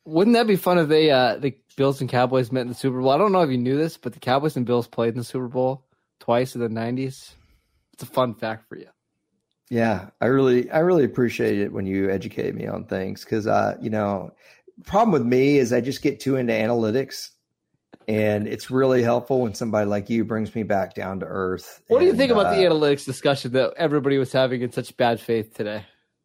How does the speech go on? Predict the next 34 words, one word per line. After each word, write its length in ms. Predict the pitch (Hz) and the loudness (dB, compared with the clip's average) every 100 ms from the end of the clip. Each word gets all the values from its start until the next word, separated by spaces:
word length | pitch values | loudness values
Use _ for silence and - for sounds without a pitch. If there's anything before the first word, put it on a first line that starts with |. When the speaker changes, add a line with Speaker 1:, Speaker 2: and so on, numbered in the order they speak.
| _ _ _ _ _ _ _ _ _ - | _ _ _ _ _ _ _ _ _ -2
Speaker 2:
I've, 380 | 120 110 92 - _ _ _ | 0 2 0 -8 _ _ _
you 120 | - 101 | -2 -2
know, 340 | 95 90 90 _ - | 0 -4 -8 _ 0
I 100 | 190 | 2
think 160 | 208 | 4
it 80 | 185 | 4
all 260 | 175 175 170 | 6 6 6
is 180 | 175 131 | 4 2
in 100 | 107 | 2
bad 320 | 104 95 87 | 2 0 -2
faith. 460 | 107 92 87 - - | -4 -4 -6 -16 -4
Uh, 280 | - 101 98 | 0 0 0
I 80 | 107 | 0
think 160 | 170 | 0
it's 120 | 160 | 0
bad. 340 | 117 143 147 143 - | 0 2 2 0 -2
I, 520 | 147 147 139 120 98 _ | 0 0 0 -2 -6 _
I, 120 | - 110 | -8 -8
I 80 | |
totally 480 | 101 - 147 160 165 | -8 -2 2 4 2
get 420 | 156 156 156 147 139 | 2 2 2 -2 0
that 440 | 127 120 120 - _ _ _ - | 2 2 -2 -8 _ _ _ -2
the 100 | 127 | 0
analytics 460 | 135 139 143 135 | 2 2 2 0
community 400 | - 151 147 143 | -4 -2 0 -2
gets 200 | 135 127 | -2 -6
kinda 220 | - 139 131 | -4 -4 -4
ticked 320 | - 139 - | -4 -4 0
off 240 | 127 123 | 2 2
sometimes 580 | - 139 135 131 127 120 | -2 -8 -4 -4 -4 -6
because 440 | - 113 123 107 | -10 -4 -4 -4
people 280 | - 139 135 | -6 -6 -2
misrepresent 960 | 120 123 127 135 127 127 107 104 117 117 | -2 -2 -2 -2 -2 -2 -8 -6 -8 -2
them 320 | 147 156 165 | -2 -2 -8